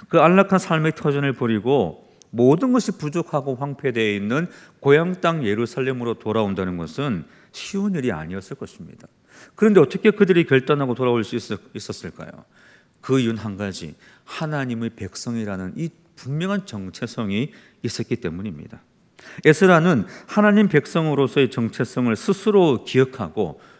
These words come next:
그리고 포로된 유다 백성들이 그것을 함께 기억하도록 하는 일에 열심을 내었던 바-, 인물이 바로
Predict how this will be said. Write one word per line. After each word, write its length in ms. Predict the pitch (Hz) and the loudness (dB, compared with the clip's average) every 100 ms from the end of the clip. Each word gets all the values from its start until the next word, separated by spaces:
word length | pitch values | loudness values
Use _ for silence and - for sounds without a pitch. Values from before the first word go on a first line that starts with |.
| _ | _
그리고 540 | - 147 147 147 110 - - _ | -2 2 6 6 4 -4 -20 _
포로된 640 | - 196 196 196 190 156 110 | -2 2 6 6 4 2 0
유다 320 | 123 151 151 | 2 2 0
백성들이 640 | 123 - - 123 101 120 | -2 -4 -6 -4 -2 -2
그것을 800 | 123 127 160 - 156 117 90 - | -4 -4 -6 -2 0 0 -2 -10
함께 720 | - - 226 214 170 147 117 | -10 -4 -4 0 2 2 2
기억하도록 800 | - 127 123 - - 123 107 110 117 | -2 0 0 -4 -10 -6 -2 -2 -2
하는 180 | 113 | -2
일에 320 | 104 95 135 202 - - - | -2 0 0 0 -6 -16 -2
열심을 500 | 104 120 - 156 120 | 2 2 0 -2 0
내었던 520 | 101 92 - 101 98 | -2 -2 -4 -4 -4
바-, 140 | 87 87 | -8 -8
인물이 540 | 113 101 90 117 180 - - | -6 -6 -4 -2 -2 -6 -18
바로 260 | - 90 101 | -8 -6 -6